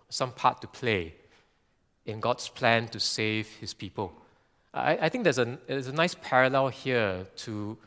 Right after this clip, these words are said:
Jesus' mother Mary. You know, we, we, we read in Luke's gospel how Mary treasured up what was said about her son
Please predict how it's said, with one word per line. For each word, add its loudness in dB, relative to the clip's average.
Jesus' -2
mother 2
Mary. 0
You -4
know, -2
we, -2
we, -2
we -2
read 2
in 0
Luke's -2
gospel 0
how 2
Mary 4
treasured 2
up 4
what -2
was -6
said 0
about -4
her -6
son 0